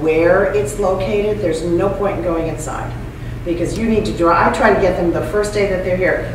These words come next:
"I need you to drive by all of these places that you've, you've pinpointed, because you need to know whether you like that area. You may not like where it's located. You might think it's too far from the beach. You don't realize the perspective of,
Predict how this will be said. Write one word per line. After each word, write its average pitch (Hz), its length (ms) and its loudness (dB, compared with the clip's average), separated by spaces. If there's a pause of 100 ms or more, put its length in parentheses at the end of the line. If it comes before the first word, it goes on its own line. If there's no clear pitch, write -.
(140)
"I 202 120 2
need 220 180 0
you 202 140 0
to 175 140 0
drive 175 580 4
by - 440 0 (140)
all 151 260 -2
of 170 120 -2
these 196 240 -2
places 196 420 -2
that 160 180 -4
you've, 170 380 0 (340)
you've 156 180 -8
pinpointed, 175 540 0 (240)
because 180 280 -2
you 240 100 -2
need 240 160 4
to 202 100 4
know 190 140 2
whether 175 220 4
you 165 160 -2 (100)
like - 380 -2
that - 240 -2
area. - 360 -4 (200)
You 165 120 4
may 175 200 2
not 190 240 0
like 202 240 0
where 175 160 0
it's - 160 -6
located. 110 500 -6 (300)
You 151 100 -6
might 160 240 -2
think 180 200 0
it's - 180 -6
too 220 140 -4
far - 300 0
from - 140 -4
the - 60 -6
beach. - 360 -6
You 170 120 -2
don't 160 240 0
realize 175 400 4
the 160 80 -4
perspective 160 640 -4
of, - 180 -2